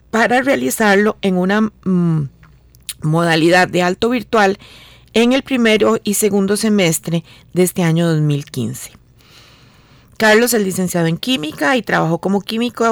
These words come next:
durante diez años en Electrónica Centroamericana y se ha desempeñado como docente en la Universidad de Costa Rica. El primer curso que desarrolló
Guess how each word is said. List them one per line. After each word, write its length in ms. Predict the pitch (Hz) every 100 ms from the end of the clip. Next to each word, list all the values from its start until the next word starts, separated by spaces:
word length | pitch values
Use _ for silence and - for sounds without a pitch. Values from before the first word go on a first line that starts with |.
| 214
durante 360 | 190 170 160 165
diez 260 | 160 175
años 380 | 196 180 196 - - - - -
en 140 | - 170
Electrónica 580 | 165 160 - 170 170 202
Centroamericana 920 | 208 214 208 226 226 - 240 220 240
y 40 |
se 140 | 220 185
ha 60 |
desempeñado 640 | 185 220 208 220 190 180 190
como 240 | 196 202
docente 640 | 202 208 180 160 - 175 -
en 180 | - 170
la 80 | 175
Universidad 540 | 180 175 175 - 135
de 80 | 117
Costa 380 | - 127 - -
Rica. 340 | - - - _ - _ _ - _ _ _ _ - - - - _ _ _ _
El 320 | 196 202 196
primer 360 | 190 196 202 202
curso 420 | - 220 - 226
que 480 | - 208 185 165 151 - _
desarrolló 1120 | 170 175 - 185 196 170 170 175 180 180 160